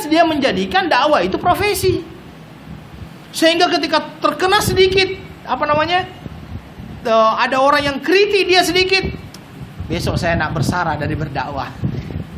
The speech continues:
Ini dakwah, ini bukan profesi, ini kewajiban.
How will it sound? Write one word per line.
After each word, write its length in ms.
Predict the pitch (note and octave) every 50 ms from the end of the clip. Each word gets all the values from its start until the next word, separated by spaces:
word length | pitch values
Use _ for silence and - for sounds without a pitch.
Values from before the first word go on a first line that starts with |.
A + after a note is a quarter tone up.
| - - -
Ini 240 | D#4 F4+ F4+ F#4 E4+
dakwah, 480 | - D#4+ D#4 E4 E4+ F4 F4 E4+ D#4+
ini 240 | D#4+ E4+ F4 F4+ G4+
bukan 560 | F#4 F4 E4+ E4+ D4+ - - D#4+ D4+ D4+ D4
profesi, 1120 | C4 C#4+ D4 C#4+ C#4 C#4 D4 D4+ D#4+ E4 E4+ - G#3+ - - E4+ D#4 C4+ B3 B3 C#4+ E4 F4+
ini 240 | F4+ F#4 F#4 F#4 -
kewajiban. 1400 | - E4+ E4+ E4 E4 D#4+ D#4+ D#4 D#4+ - D#4 D#4+ D#4 D4+ C4 A#3 C#4 E4 F4 F4 E4+ D#4 A#3+ F#3+ - - - -